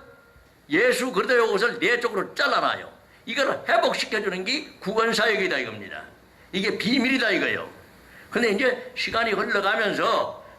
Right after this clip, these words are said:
흘러가면서 요모장, 조모장 요렇게 못해서 여하튼 이십 분 동안에 뭐를, 응? 정건하려고 그러니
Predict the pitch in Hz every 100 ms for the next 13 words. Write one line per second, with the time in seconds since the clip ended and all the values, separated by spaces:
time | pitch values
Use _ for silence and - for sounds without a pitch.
0 | - 233 208 208 220 190 180 233 294 -
1 | - - - - - - - - - -
2 | - - 156 180 196 202 185 185 190 165
3 | - 143 170 185 180 185 180 - 160 190
4 | 190 - - 160 226 277 - - - -
5 | - - - - 220 233 190 180 254 254
6 | 254 247 240 208 202 190 180 180 - -
7 | - 180 214 190 185 185 - - 190 -
8 | - - 196 214 190 185 202 196 185 175
9 | 147 101